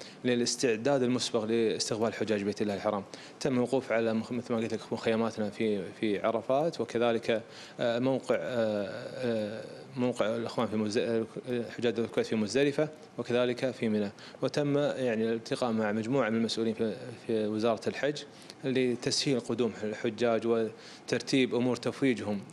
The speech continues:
سواء في طواف القدوم أو طواف، آه، طواف الإفاضة، وكذلك،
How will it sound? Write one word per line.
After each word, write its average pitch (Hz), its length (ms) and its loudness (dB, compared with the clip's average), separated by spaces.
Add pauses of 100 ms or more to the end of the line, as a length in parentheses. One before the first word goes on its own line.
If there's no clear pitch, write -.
(160)
سواء 113 520 0 (340)
في 120 120 0
طواف 120 360 2
القدوم 123 440 2
أو 107 140 2
طواف، 120 400 2
آه، 120 260 -4 (240)
طواف 117 280 2
الإفاضة، 120 460 2
وكذلك، 117 640 2